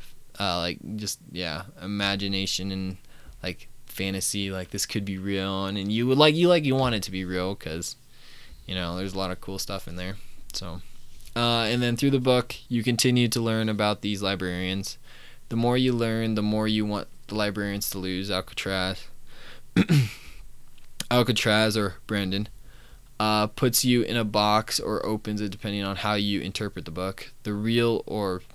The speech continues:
fake world in this book is a sweet place with cars that can drive themselves, yeah, talking dinosaurs, sunglasses, warrior lenses that can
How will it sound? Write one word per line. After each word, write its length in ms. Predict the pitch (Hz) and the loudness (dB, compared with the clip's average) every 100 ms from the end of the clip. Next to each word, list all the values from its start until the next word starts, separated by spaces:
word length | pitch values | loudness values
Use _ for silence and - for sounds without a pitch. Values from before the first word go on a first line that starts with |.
| - | -6
fake 340 | 131 107 - - | -2 -2 -4 -10
world 360 | - 82 85 95 - - - - - - | -8 -2 -2 -2 -6 -18 -16 -16 -16 -2
in 380 | 101 101 101 101 | 6 8 10 10
this 200 | 101 101 | 8 6
book 360 | - 98 101 - | 2 0 0 -2
is 520 | 78 110 110 107 - - - - - - - | -4 0 0 0 -2 -4 -16 -20 -20 -10 -2
a 100 | 110 | 2
sweet 380 | - 127 127 | 2 4 2
place 460 | - 120 110 110 - | 0 2 4 2 0
with 160 | 107 - | -4 -4
cars 420 | 113 113 110 107 | 0 4 4 2
that 160 | 107 | 0
can 100 | 107 | 0
drive 300 | 101 101 101 | 0 2 2
themselves, 720 | 104 107 95 90 90 95 - - | 2 0 2 2 2 -2 -6 -6
yeah, 180 | 92 78 - - | -6 -6 -10 -6
talking 300 | 104 98 107 | -2 0 2
dinosaurs, 680 | 98 95 - 101 98 98 | 2 0 -2 -2 -2 -2
sunglasses, 800 | - 92 98 98 95 - 98 98 | -4 -4 0 2 2 0 -2 -2
warrior 280 | 95 95 98 | -2 -2 -2
lenses 600 | 92 92 92 92 92 - - - - - - - - | -2 -4 -6 -6 -6 -8 -14 -20 -20 -20 -20 -20 -2
that 180 | 101 87 | 0 2
can 300 | 113 104 | 0 0